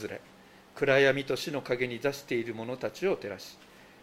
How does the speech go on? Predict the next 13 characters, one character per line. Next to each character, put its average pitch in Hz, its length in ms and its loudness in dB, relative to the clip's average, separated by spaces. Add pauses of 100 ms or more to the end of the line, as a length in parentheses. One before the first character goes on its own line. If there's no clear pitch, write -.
(220)
我 131 220 6
ら 117 140 2
の 110 180 -8
歩 113 220 -4
み 131 100 -2
を 175 80 -2
平 120 260 0
和 123 80 0
の 160 120 -4
道 131 240 -8
に 156 120 -6
導 113 240 -12
く。」 - 240 -16